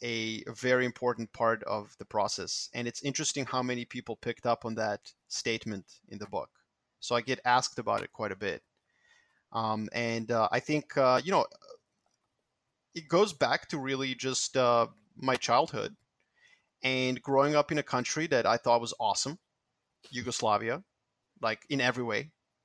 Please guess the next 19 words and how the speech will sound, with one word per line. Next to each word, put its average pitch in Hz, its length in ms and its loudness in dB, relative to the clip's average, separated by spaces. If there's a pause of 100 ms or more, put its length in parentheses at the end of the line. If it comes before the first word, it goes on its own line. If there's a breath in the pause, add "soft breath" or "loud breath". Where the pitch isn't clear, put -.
(180)
We 135 120 -6
had 131 280 0
everything 131 380 -2
you 135 140 -4
needed. 117 300 -4 (1000 loud breath)
Um, 120 640 4 (180)
and, 127 460 2
uh, 127 300 8 (100)
great 147 300 4
basketball 139 440 2
team, 151 360 -4 (420)
right, 127 260 4
which 139 200 -4
is 123 60 -4
very 131 180 4
important 127 640 -2
to - 80 -10
my 120 220 2
process. 123 640 0